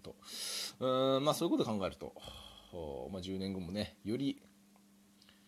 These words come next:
なんですかね、えー、殺傷能力の高い感染症が流行ってるっていう可能性もありますし、まあ、それは分からないんでね。えー、だから、なので健康はね、えー、常にね、意識しながら生きていくべきですよというふうには思いますが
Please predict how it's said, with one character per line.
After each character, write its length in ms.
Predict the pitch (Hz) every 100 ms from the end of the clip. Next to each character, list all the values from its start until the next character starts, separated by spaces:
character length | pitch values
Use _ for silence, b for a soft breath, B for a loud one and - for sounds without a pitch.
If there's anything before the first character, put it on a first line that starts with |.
| B B B 107
な 80 |
ん 40 | 98
で 80 | 71
す 60 |
か 80 | -
ね、 200 | 95 92 90
え 80 |
ー、 20 | 82
殺 200 | - -
傷 120 | 120
能 140 | 117
力 140 | 95 71
の 20 |
高 220 | 85 80
い 60 | -
感 180 | 90
染 140 | 90 90
症 140 | 87
が 120 | 73 -
流 60 | 98
行 40 |
っ 40 |
て 120 | - -
る 60 |
っ 20 | -
て 120 | 104
い 20 |
う 40 |
可 60 | -
能 100 | 139
性 100 | 135
も 80 | 127
あ 40 | 120
り 80 |
ま 80 | 120
す 100 | 110
し、 220 | - - - -
ま 60 | -
あ、 20 |
そ 100 | -
れ 60 | 131
は 80 | 143
分 60 |
か 80 | -
ら 60 | 139
な 100 | 85
い 40 |
ん 60 | -
で 80 | -
ね。 180 | - - B B B B
え 200 | - 87 85
ー、 40 |
だ 80 | 90
か 80 | 76
ら、 60 |
な 140 | 85 107
の 60 |
で 60 | -
健 240 | - 110
康 140 | 107 107
は 120 | 107
ね、 180 | 117 101
え 220 | 98 87
ー、 60 | -
常 80 | 107
に 140 | 73
ね、 160 | 76 76
意 100 | 98
識 180 | - -
し 120 | -
な 80 | 92
が 80 | 73
ら 40 |
生 100 | 95
き 80 | 90
て 80 | 85
い 20 |
く 60 | 85
べ 120 | 85
き 60 |
で 80 | 82
す 120 | -
よ 80 | 69
と 180 | 71 -
い 120 | 87
う 40 | 90
ふ 120 | 110
う 60 | 104
に 120 | 90
は 100 | 62
思 200 | 85 110
い 40 |
ま 100 | 120
す 140 | 113 -
が 200 | 82